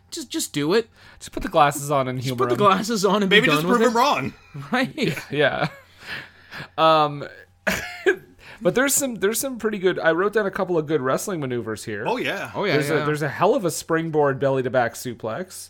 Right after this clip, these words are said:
Speaker 1: Mm-hmm.
Speaker 3: A nice
Speaker 2: And he
Speaker 3: gourd buster.
Speaker 2: Yeah, uh, he gives him a, a, a gut wrench at one point.
Speaker 1: Yep.
Speaker 2: Um, but yeah, it's, it's, I th-, I believe it is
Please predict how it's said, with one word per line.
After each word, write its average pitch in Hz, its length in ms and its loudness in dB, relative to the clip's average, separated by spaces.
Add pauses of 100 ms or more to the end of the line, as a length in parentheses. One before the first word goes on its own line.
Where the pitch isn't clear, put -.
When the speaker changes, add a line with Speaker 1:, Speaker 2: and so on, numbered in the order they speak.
Speaker 1:
Mm-hmm. 151 360 -8
Speaker 3:
A 101 40 -12
nice 117 180 -6
Speaker 2:
And 151 100 0
he 147 60 2
Speaker 3:
gourd 127 140 -4
buster. 123 440 -10 (220)
Speaker 2:
Yeah, 147 280 6
uh, 180 300 2
he 147 200 -2
gives 156 240 -4
him 156 140 -4
a, 117 600 0
a, 123 40 -6
a 131 60 -4
gut 143 300 -2
wrench 147 400 -4
at 131 180 -2
one 143 140 -2
point. 151 340 -8 (400)
Speaker 1:
Yep. - 200 -4 (540)
Speaker 2:
Um, 117 520 -2
but 139 140 2
yeah, 160 300 0
it's, 151 220 -2
it's, - 360 0 (180)
I 170 100 4
th-, 175 180 -4
I 190 80 4
believe 190 440 2
it 185 120 0
is 185 260 6